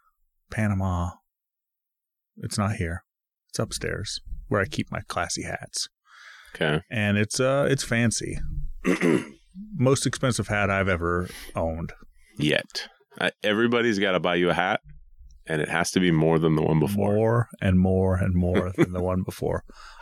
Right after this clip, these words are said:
Speaker 1: I'm gonna end up going to a
Speaker 2: You're gonna retire young.
Speaker 1: I'm gonna end up going to a, uh, a six P M Beastie Boys show.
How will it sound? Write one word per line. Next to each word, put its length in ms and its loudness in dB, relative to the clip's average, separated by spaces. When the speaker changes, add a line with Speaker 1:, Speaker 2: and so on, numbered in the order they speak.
Speaker 1:
I'm 80 -2
gonna 140 2
end 220 2
up 280 -2
going 300 4
to 320 4
a 200 2
Speaker 2:
You're 80 0
gonna 200 2
retire 440 2
young. 260 2
Speaker 1:
I'm 120 0
gonna 160 0
end 160 0
up 160 0
going 320 2
to 220 0
a, 260 4
uh, 280 2
a 240 0
six 380 -4
P 220 0
M 180 4
Beastie 360 0
Boys 300 0
show. 460 0